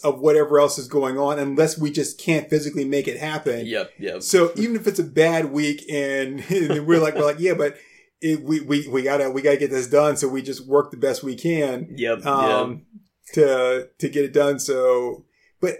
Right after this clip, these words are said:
Speaker 1: you know, I think with us, especially as we've talked about before, that when we're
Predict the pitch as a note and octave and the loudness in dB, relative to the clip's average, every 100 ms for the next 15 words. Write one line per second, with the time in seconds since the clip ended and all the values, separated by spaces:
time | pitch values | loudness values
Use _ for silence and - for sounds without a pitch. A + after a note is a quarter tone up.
0 | - E3+ E3 E3 G#3+ G3+ F3 E3 C3+ C3+ | -10 -6 0 0 0 0 0 0 -2 -4
1 | D3 - - C#3+ - D#3 D3 D#3+ C#3+ C#3 | -4 -6 -10 -10 -2 2 2 2 -4 -4
2 | C#3 D#3 D#3+ D#3+ D3 C#3+ A#2+ A#2+ D3+ C#3+ | -8 -8 -4 -2 0 -2 -2 -4 0 2
3 | A#2 A2 _ _ _ _ _ C#3+ D3+ C3+ | 2 0 _ _ _ _ _ 0 2 4
4 | C#3 D3 _ _ _ _ _ _ _ _ | 2 -4 _ _ _ _ _ _ _ _
5 | C#3 D3 C#3 D3 C#3+ C#3 C#3+ E3 E3 D#3 | _ -12 -2 0 0 -2 0 4 6 8
6 | D3 C#3 C3 | 8 8 4